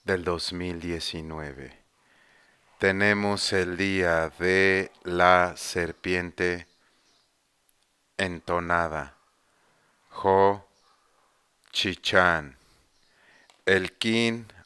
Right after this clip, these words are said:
o día número cinco, en la secuencia de doscientos sesenta kines o días del Sol Kin. Estamos en el quinto día de este nuevo giro del Sol Kin.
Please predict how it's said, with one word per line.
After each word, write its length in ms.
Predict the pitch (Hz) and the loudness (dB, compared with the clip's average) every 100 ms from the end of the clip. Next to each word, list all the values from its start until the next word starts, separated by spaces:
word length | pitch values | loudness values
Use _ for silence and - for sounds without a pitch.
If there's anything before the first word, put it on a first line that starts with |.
| _ - | _ -2
o 180 | 95 | 0
día 400 | 92 104 107 104 | 2 4 6 6
número 760 | 101 98 101 104 101 101 101 98 _ | 4 -2 -2 0 0 0 0 -6 _
cinco, 720 | - - - 107 92 80 - - _ _ _ _ _ _ _ _ _ _ - | -12 -6 -2 -2 -4 -10 -16 -18 _ _ _ _ _ _ _ _ _ _ -6
en 200 | 92 92 | -4 0
la 120 | 90 | -2
secuencia 760 | - 92 - 98 95 92 101 92 | 0 -6 -4 -2 -2 -2 0 2
de 140 | 90 | 2
doscientos 680 | 80 80 - 95 90 95 92 | -2 -6 -4 -4 -4 -4 -4
sesenta 720 | - 82 - 87 82 82 82 | -4 -6 -6 -6 -6 -6 -6
kines 600 | - 95 92 92 92 - | -8 -8 -6 -6 -8 -8
o 120 | 82 | -10
días 520 | 80 85 85 85 80 - | -10 -8 -6 -6 -8 -10
del 180 | 80 78 | -10 -10
Sol 340 | - 80 69 | -10 -10 -12
Kin. 200 | - - _ _ _ _ _ _ _ _ _ _ - - _ _ _ _ _ | -18 -20 _ _ _ _ _ _ _ _ _ _ -20 -20 _ _ _ _ _
Estamos 440 | - - 107 113 117 | -4 2 4 4 2
en 120 | 101 | 0
el 160 | 98 | -2
quinto 440 | - 110 107 - 101 | -2 -4 -2 0 2
día 300 | 101 101 101 | 4 4 6
de 100 | 98 | 4
este 260 | 95 - | 0 -2
nuevo 340 | 92 95 95 90 | -2 -2 -4 -4
giro 460 | - 95 95 92 | -6 -2 0 0
del 180 | 87 85 | 0 -4
Sol 340 | - 98 95 95 | -2 0 0 -2
Kin. 360 | 110 110 117 | -8 -8 -10